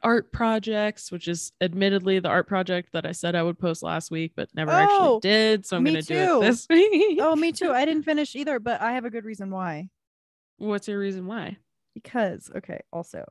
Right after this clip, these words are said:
Speaker 1: <laughs>
Speaker 2: hi, welcome to the annual
Speaker 1: Because.
Speaker 2: birthday episode. My birthday's May twentieth.
Speaker 1: Birthday!
Speaker 2: V's
Speaker 1: Bow, bow, bow,
Speaker 2: birthday
Speaker 1: bow,
Speaker 2: is
Speaker 1: bow!
Speaker 2: today, May twenty-second. Two days.
Speaker 1: Hell yeah, it is.
Speaker 2: Two day different.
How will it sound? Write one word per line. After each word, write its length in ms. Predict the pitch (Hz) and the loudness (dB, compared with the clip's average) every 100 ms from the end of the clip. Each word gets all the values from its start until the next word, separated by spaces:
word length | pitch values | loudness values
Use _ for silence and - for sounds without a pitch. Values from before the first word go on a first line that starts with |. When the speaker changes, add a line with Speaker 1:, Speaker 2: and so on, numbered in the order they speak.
| - | -4
Speaker 1:
<laughs> 60 | 269 | 0
Speaker 2:
hi, 220 | 170 104 | 0 0
welcome 440 | 170 185 214 208 | -2 0 2 0
to 100 | 202 | 0
the 140 | 190 180 | -2 0
annual 260 | 170 180 | 0 0
Speaker 1:
Because. 80 | 180 147 165 | 0 -2 -4
Speaker 2:
birthday 180 | 160 | -4
episode. 540 | 151 156 - 147 139 139 | -4 -6 -6 -4 -4 -6
My 260 | - 165 165 | -8 -6 -4
birthday's 420 | 165 165 165 156 | -2 -2 -4 -4
May 100 | 151 | -8
twentieth. 380 | - 277 277 147 | -4 -2 0 0
Speaker 1:
Birthday! 640 | 269 262 262 262 247 202 | -2 -2 -4 -4 -2 -4
Speaker 2:
V's 240 | 185 202 - | -2 -2 0
Speaker 1:
Bow, 160 | 185 | 0
bow, 80 | 180 | 2
bow, 220 | - - | 2 2
Speaker 2:
birthday 140 | 466 466 466 | 0 0 0
Speaker 1:
bow, 180 | 453 453 | 0 0
Speaker 2:
is 80 | 440 427 415 | -4 -8 -4
Speaker 1:
bow! 60 | |
Speaker 2:
today, 480 | 392 330 311 160 180 - | 2 4 2 0 -8 -10
May 220 | 175 160 | -8 -8
twenty-second. 720 | - 151 156 - 180 156 143 - _ | -8 -12 -10 -8 -8 -6 -8 -12 _
Two 160 | - 185 | -8 -6
days. 220 | 165 156 | -4 -4
Speaker 1:
Hell 120 | 165 | -4
yeah, 220 | 180 202 | -4 -4
it 60 | 190 | -2
is. 340 | 180 185 - _ _ _ _ | -2 -4 -8 _ _ _ _
Speaker 2:
Two 100 | - | -10
day 140 | 175 165 | -6 -6
different. 360 | 196 175 160 | -6 -6 -8